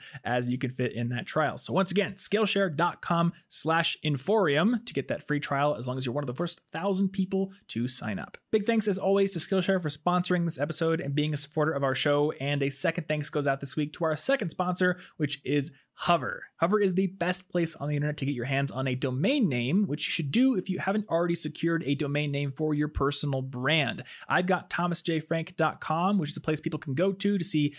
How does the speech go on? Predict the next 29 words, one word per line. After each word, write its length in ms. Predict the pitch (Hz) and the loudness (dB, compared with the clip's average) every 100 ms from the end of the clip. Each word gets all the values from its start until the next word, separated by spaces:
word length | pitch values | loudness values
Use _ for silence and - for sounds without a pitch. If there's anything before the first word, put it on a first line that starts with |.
| - | -10
my 180 | 131 117 | -4 -4
portfolio, 800 | - 139 - 190 208 202 196 190 | -2 -4 0 2 4 4 4 2
the 80 | 143 | 2
work 240 | 147 170 | 0 0
that 120 | 175 | 0
I've 100 | 165 | 0
done, 300 | 151 160 165 | 2 2 0
to 80 | 151 | -2
contact 600 | - 156 165 160 156 - | -4 0 0 0 -2 0
me. 240 | 165 170 165 - - | 0 0 -2 -10 -6
And 80 | |
if 80 | 147 | -2
you're 100 | 214 | 0
somebody 340 | 208 214 208 175 | 2 2 2 2
who 200 | 180 175 | 2 0
is 140 | 147 | 0
just 200 | 190 - | -2 -2
getting 180 | 170 160 | -2 -2
started 360 | - 180 175 | -2 -2 0
in 80 | 156 | -2
your 100 | 139 | -4
career 640 | 131 139 127 180 220 220 | -4 -2 0 2 2 0
or 160 | 214 139 | 0 -2
you 120 | 127 | -2
want 220 | 147 151 - | -2 -2 -2
to 100 | 135 | -2
make 280 | 143 143 - - | -2 -4 -12 -6
new 160 | 151 156 | -2 -2
connections, 800 | - 127 196 196 - 190 190 | -2 0 0 0 2 4 4